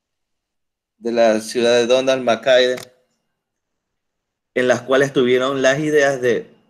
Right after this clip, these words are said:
unir tres instrumentos de medición en uno. En este caso era el amperímetro, el voltímetro y el ómetro,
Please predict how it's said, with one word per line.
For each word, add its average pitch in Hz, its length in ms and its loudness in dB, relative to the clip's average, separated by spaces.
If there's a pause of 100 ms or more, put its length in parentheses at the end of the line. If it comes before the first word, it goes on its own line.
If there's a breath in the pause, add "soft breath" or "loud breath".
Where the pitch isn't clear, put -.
(240)
unir 165 500 0
tres 127 240 0
instrumentos 113 600 -4
de 113 80 -4
medición 104 520 -6
en 101 180 -8
uno. 90 380 -6
En 110 100 -14
este 127 240 -8
caso 127 380 -4
era 127 360 -2
el 123 140 -4
amperímetro, 135 580 -4
el 120 80 -6
voltímetro 127 600 -6
y 98 100 -4
el 92 100 -2
ómetro, 87 380 -4